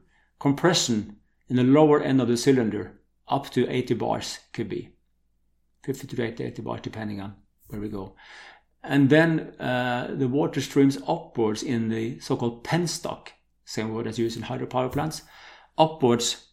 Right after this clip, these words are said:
to the Pelton turbine, hits the water turbine with up to two thousand liters per second, two tons per second,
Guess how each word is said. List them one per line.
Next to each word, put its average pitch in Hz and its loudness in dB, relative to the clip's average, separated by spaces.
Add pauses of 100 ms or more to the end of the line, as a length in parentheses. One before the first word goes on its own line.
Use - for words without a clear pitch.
(120)
to - -16
the 131 0
Pelton 143 2
turbine, 151 2 (720)
hits - 0
the 135 4
water 143 0
turbine 127 4 (440)
with 143 -4
up 147 2
to 135 0
two 170 0
thousand 156 0
liters 139 -2
per - -2
second, 123 -2 (560)
two 135 2
tons 139 -2
per 131 -2
second, 135 -6